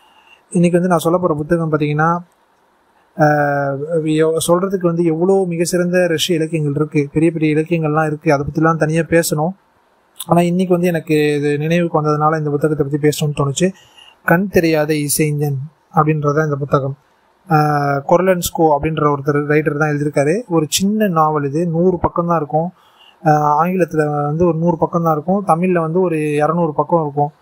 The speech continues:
அஹ், இருநூறு இல்ல ஒரு இருநூத்தி எண்பது பக்கம் கிட்ட வந்துச்சு. அவ்வளவுதான் இந்த நாவல், சின்ன நாவல். ஆனா இது வந்து ஒரு, என்னோட, என்னோட மனசுல ஒரு நீங்காத ஒரு இடத்தை வந்து நாவல் பிடிச்சிருக்கு. என்னோட வாழ்க்கையில மறக்க முடியாத ஒரு அற்புதமான ஒரு அனுபவத்தை இது, இந்த வாசிப்பு கொடுத்துச்சுன்னு சொல்லுவேன்.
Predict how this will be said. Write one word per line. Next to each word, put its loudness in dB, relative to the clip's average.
அஹ், 2
இருநூறு 2
இல்ல 0
ஒரு -2
இருநூத்தி 0
எண்பது 0
பக்கம் 0
கிட்ட 0
வந்துச்சு. -2
அவ்வளவுதான் 4
இந்த -4
நாவல், -2
சின்ன -2
நாவல். 0
ஆனா 0
இது -2
வந்து 0
ஒரு, -2
என்னோட, 0
என்னோட 0
மனசுல 0
ஒரு 0
நீங்காத 0
ஒரு 0
இடத்தை -2
வந்து -2
நாவல் 0
பிடிச்சிருக்கு. -2
என்னோட 4
வாழ்க்கையில 2
மறக்க -2
முடியாத 2
ஒரு -2
அற்புதமான 0
ஒரு 0
அனுபவத்தை 0
இது, 0
இந்த -2
வாசிப்பு 0
கொடுத்துச்சுன்னு -2
சொல்லுவேன். 0